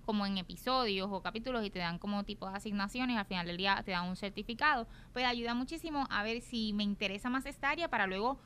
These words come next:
coger y hacer algo más profundo como un asociado, etcétera. Eso también yo se los recomiendo a ustedes, ¿por qué? Porque a veces queremos estar en algo porque lo escuchamos o porque vemos que alguien está trabajando en eso o porque vemos que ahora mismo como la parte digital o el marketing digital,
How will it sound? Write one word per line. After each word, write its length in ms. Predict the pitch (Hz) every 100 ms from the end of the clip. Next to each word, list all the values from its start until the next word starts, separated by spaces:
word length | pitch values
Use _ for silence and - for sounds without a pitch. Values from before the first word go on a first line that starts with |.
| - -
coger 460 | 240 214 220 240 254
y 80 |
hacer 420 | 214 214 240 254 - - -
algo 360 | 220 233 247 220
más 120 | 214
profundo 580 | 226 226 285 311 277 240
como 300 | 208 196 190
un 60 |
asociado, 800 | 185 185 175 - 262 294 302 247
etcétera. 480 | 208 180 208 196 165 - - -
Eso 220 | - 202 220
también 460 | 226 240 277 285 226
yo 140 | 208 202
se 100 | 226
los 100 | 226
recomiendo 340 | 240 240 240
a 20 |
ustedes, 260 | 240 262 254
¿por 200 | 247 254
qué? 140 | 320
Porque 380 | 277 220 214 202
a 120 | - 190
veces 360 | 190 233 233
queremos 400 | - 220 202 214
estar 220 | 240 254
en 140 | 240 247
algo 220 | 254 247
porque 220 | 220 196
lo 80 | 196
escuchamos 600 | 196 196 185 240 233 214
o 60 | 202
porque 240 | 196 -
vemos 340 | 185 180 220 240 - - -
que 80 |
alguien 320 | 208 196 214 233
está 340 | - 233 226
trabajando 400 | 226 226 220 226
en 100 | 220
eso 220 | 233 247
o 140 | 220 208
porque 260 | 202 208
vemos 300 | 196 180 220
que 80 | 240
ahora 160 | 202 202
mismo 280 | 220 226
como 240 | 220 190 175
la 100 | 165
parte 260 | 170 - 190
digital 460 | 190 208 214 226
o 120 | 208
el 100 | 180
marketing 440 | 175 170 - - 202
digital, 420 | 202 208 226 240